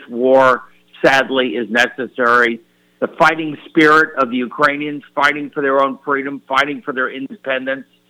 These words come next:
And the Biden doctrine is: uh, if you're willing to, um,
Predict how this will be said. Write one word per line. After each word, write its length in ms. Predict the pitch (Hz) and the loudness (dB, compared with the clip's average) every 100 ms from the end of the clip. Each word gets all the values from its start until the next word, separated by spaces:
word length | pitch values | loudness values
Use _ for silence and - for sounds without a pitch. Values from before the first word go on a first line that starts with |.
| _ _ _ _ | _ _ _ _
And 140 | 127 131 | -4 -2
the 40 | |
Biden 400 | 113 139 156 143 | 2 0 0 -2
doctrine 480 | 147 143 - 151 139 | 0 0 -2 -4 -2
is: 220 | 139 127 | -2 0
uh, 200 | 139 131 117 | 0 0 -2
if 220 | - 120 110 | -8 -6 0
you're 160 | 160 | 2
willing 380 | 165 160 156 147 | 2 0 -2 -6
to, 260 | 160 147 139 | -4 -2 -2
um, 380 | 131 135 131 127 | -2 -2 -2 -8